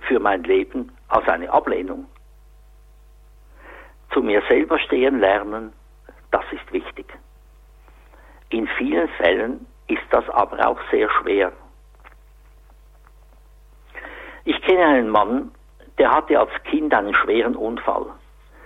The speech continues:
bei dem sein Gesicht verbrannte. Noch heute ist er ganz entstellt. Furchtbar. Dieser Mann ist sehr intelligent,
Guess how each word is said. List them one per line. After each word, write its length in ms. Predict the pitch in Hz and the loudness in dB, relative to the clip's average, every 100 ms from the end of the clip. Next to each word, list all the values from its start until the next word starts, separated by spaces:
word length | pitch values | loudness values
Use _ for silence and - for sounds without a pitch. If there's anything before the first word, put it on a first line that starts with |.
| - - - - - | -20 -20 -20 -8 2
bei 120 | 120 | 2
dem 280 | 127 135 151 | 4 2 2
sein 200 | 120 104 | 0 0
Gesicht 480 | 107 - 127 - - | -2 -2 -4 -4 -2
verbrannte. 600 | 120 - 117 - - - - - - - - - - - - - - | -2 0 -4 -4 -6 -8 -8 -20 -20 -20 -20 -20 -20 -20 -20 -20 -4
Noch 220 | 131 117 | 0 2
heute 300 | - 113 120 | 4 2 2
ist 200 | - 117 | -2 2
er 60 | 120 | 2
ganz 280 | - 107 113 | 2 0 -2
entstellt. 500 | 110 - - - - - - - - - - - - | -4 -4 -4 -4 -6 -14 -20 -20 -20 -20 -20 -20 0
Furchtbar. 560 | 117 113 - - 120 - - - - - - - - - - - - - | 2 2 -2 -8 -10 -10 -20 -20 -20 -20 -20 -20 -20 -20 -20 -20 -20 -4
Dieser 240 | 127 - 95 | -2 0 2
Mann 280 | - 131 | 2 2
ist 180 | 135 113 - - - - | -2 -8 -8 -18 -20 -4
sehr 160 | 123 110 | 0 0
intelligent, 640 | 110 90 92 92 - - | 0 0 -2 0 -2 -2